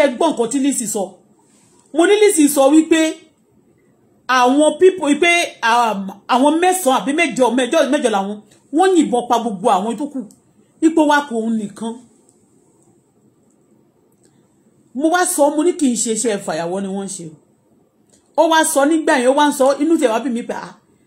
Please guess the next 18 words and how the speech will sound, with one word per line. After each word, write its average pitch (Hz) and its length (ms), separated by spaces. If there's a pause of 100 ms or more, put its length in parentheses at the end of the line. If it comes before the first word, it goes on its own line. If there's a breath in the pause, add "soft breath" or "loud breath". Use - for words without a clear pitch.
(140)
àbọ̀mọdé 302 520
yìí 233 100
ń 220 40
sínwín 254 300
ni." 220 180 (480)
Ó 370 120
ní 403 100
kò 392 140
yẹ 262 120
kí 302 100
wọ́n 302 180
tiẹ̀ 220 260
lọ 247 140
sọ 254 160
pé 294 140
kí 294 120
wàyà 269 260
fàyàwọ́ 202 560